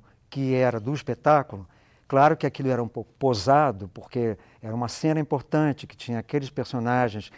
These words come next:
que eram importantes, et cetera. Mas ele também, eh, usava,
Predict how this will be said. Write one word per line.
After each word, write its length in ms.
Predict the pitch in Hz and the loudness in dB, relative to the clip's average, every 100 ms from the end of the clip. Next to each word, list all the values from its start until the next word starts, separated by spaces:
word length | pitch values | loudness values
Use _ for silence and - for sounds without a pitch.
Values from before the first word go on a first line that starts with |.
| - | -20
que 80 | - | -10
eram 120 | 110 | -6
importantes, 640 | 117 113 110 - 151 127 107 | -6 -8 -6 0 0 0 -6
et 140 | 107 | -10
cetera. 400 | - 156 160 147 - - - - - - | 0 0 0 -4 -8 -20 -20 -20 -16 -2
Mas 260 | 143 131 | 0 2
ele 260 | 156 170 190 - - _ - | 2 2 -2 -6 -20 _ -2
também, 520 | 143 127 143 160 156 | 0 2 0 0 -4
eh, 320 | 151 127 120 135 | -4 -2 0 0
usava, 680 | 147 113 131 139 147 156 | -2 2 6 6 6 2